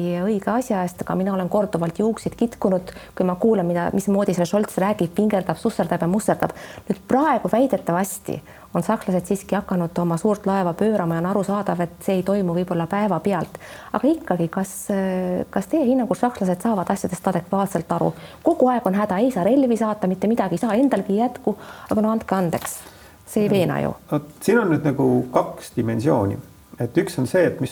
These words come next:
Speaker 2: on Saksamaa nii-öelda poliitika, äh, ja see on muutunud, selles ei ole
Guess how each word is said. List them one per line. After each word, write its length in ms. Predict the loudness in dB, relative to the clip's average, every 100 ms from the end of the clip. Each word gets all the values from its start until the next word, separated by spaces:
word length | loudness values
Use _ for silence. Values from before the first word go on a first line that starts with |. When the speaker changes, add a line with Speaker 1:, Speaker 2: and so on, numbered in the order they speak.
| -2
Speaker 2:
on 60 |
Saksamaa 680 | -2 -2 -2 0 0 -2 -4 -4
nii-öelda 340 | -2 -2 -4 0
poliitika, 480 | 0 0 -4 -6 -6 -6 -16 -8
äh, 460 | -4 -2 -2 -2
ja 80 | -4
see 160 | 0 2
on 80 | 4
muutunud, 480 | 0 -2 -4 -4
selles 240 | -4 -4 -2
ei 60 |
ole 80 | -2